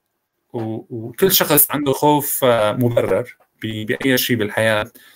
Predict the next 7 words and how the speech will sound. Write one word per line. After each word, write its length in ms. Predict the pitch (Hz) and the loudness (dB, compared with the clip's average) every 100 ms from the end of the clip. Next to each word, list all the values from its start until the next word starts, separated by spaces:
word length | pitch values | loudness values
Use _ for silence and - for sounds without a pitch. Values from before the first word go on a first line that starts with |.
| _ _ _ _ _ _ _ _ - | _ _ _ _ _ _ _ _ -10
بالألفين 680 | 135 131 127 123 - 160 160 | -2 0 2 0 0 0 0
و-، 240 | 147 131 | 2 2
بالألفين 580 | 113 117 120 120 147 147 | 0 0 0 2 2 4
وسبعتاش، 880 | 127 123 127 160 147 123 120 - - - - _ _ 123 | 2 2 0 0 0 0 0 -4 -6 -20 -20 _ _ -2
آه، 120 | 113 | -2
كنت 440 | - 156 160 - | 2 2 2 2
بساسكاتشوان، 1040 | 127 117 110 120 - - 151 - 117 120 | 2 2 2 0 -2 -4 -6 -8 -12 -14